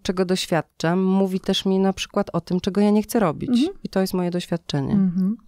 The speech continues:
Speaker 2: I całkowicie już z tego zrezygnowałaś?
Speaker 1: Tak.
Speaker 2: I akurat tutaj zero-jedynkowo.
Speaker 1: Znaczy,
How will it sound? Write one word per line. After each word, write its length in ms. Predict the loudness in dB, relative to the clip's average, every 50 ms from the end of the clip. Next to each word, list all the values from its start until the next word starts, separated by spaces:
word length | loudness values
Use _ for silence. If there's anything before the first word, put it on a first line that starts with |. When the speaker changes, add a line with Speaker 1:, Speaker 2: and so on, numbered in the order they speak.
| -8 -6
Speaker 2:
I 60 | -2
całkowicie 460 | 0 0 2 2 0 0 0 2 2
już 140 | 0 0 0
z 20 |
tego 200 | -2 -2 0 0
zrezygnowałaś? 640 | 0 0 0 0 0 2 2 2 2 2 0 0 0
Speaker 1:
Tak. 360 | 0 -2 -2 -6 -14 -18 -20 -20 -20 _ -2
Speaker 2:
I 80 | -2 0
akurat 380 | 0 2 2 2 0 0 -2
tutaj 260 | -4 -2 2 2 2 4
zero-jedynkowo. 840 | 4 4 4 4 4 4 2 2 0 0 0 -4 -8 -10 -10 -16 -18 -20 -16 -12 -12 -12 -8 -2 0
Speaker 1:
Znaczy, 200 | 0 2 2 2